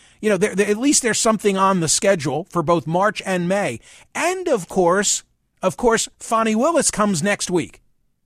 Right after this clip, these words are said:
Like, it seems a certainty that next week I will be behind this microphone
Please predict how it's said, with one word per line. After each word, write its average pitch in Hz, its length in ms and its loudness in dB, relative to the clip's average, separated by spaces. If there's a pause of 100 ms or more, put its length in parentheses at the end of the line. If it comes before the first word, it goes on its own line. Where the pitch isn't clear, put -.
(440)
Like, 202 160 -4
it 247 140 -2
seems 302 420 -2
a 196 160 0
certainty 190 840 -2
that 175 160 -6
next 226 320 -4
week 208 260 -4
I 185 140 0
will 185 120 4
be 160 160 0
behind 240 440 0
this 214 160 -2
microphone 180 640 -2